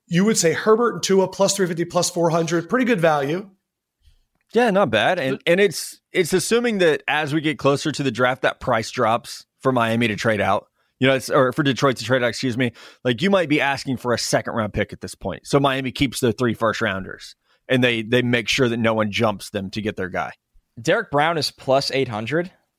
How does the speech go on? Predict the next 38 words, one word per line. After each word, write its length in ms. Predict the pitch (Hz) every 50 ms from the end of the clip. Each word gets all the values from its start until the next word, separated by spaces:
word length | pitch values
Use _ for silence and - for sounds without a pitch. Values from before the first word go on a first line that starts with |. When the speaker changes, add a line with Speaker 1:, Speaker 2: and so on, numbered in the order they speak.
| _ _ _
Speaker 1:
Yes. 640 | - 123 131 127 110 - - - - - - - _ _ _ _ _ _ _ _ _ _ _ _ _ _ _ _ _ _ -
Speaker 3:
That's 160 | - 104 -
kinda 140 | - 139 127
Speaker 1:
What 60 | 147 147
do 60 | 147
you 40 | 139
Speaker 3:
nice. 80 | -
Speaker 1:
think 160 | - 165 -
about 220 | 175 139 117 107 -
that? 320 | 110 98 87 85 - - _ _ _ _ _ _ _ _ _
Speaker 3:
It's 180 | - 104 - -
kinda 240 | - 147 143 131 113
nice. 460 | 107 110 107 101 92 92 - - - _ _ _ -
Not 160 | 123 120 117 -
gonna 160 | 117 104 101
lie. 320 | 104 104 104 98 95 - _ _ _ _ _ -
I, 240 | 131 160 165 175 185
I 20 |
would 140 | 202 196 -
throw, 340 | 185 196 185 170 170 151 165
this 120 | 185 190
is 80 | - 202
when 160 | 202 208 196
I, 100 | 185 175
like, 180 | 165 147 -
get 160 | - 160 156 - _ _ -
kinda 220 | 160 151 147 127
fun 240 | - - 139 139 147
and 80 | 147 127
just 160 | 117 113 -
throw, 140 | - 143 135
like, 120 | 120 -
a 40 | 107
five 300 | - - 120 117 117 110
or 40 | 110
tenner 360 | - - 117 113 110 104 98
on 160 | 95 95 98
it. 120 | 98 98